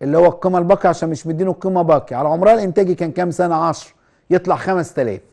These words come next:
الإهلاك بيتحط فين؟ في قائمة الدخل.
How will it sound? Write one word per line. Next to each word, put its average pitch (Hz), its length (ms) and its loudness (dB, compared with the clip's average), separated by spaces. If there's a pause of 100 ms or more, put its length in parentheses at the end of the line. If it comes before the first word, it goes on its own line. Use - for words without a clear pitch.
(440)
الإهلاك 175 420 4
بيتحط 196 580 2
فين؟ 202 440 4
في - 140 -8
قائمة 170 640 -2 (460)
الدخل. 131 480 -2